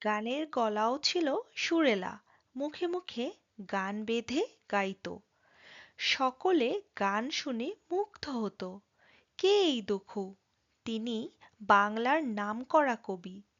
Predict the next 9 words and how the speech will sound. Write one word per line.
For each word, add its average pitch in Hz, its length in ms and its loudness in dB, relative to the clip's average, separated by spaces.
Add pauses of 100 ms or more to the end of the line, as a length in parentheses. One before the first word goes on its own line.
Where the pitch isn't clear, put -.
কাজী 247 460 6
নজরুল 208 540 0
ইসলাম। 180 500 -8 (640)
ছোটদের 294 680 0
জন্য 349 360 0
তিনি 320 400 -2 (140)
অনেক 262 480 2
লিখেছেন। 214 600 -6 (260)
লিখেছেন 294 600 -4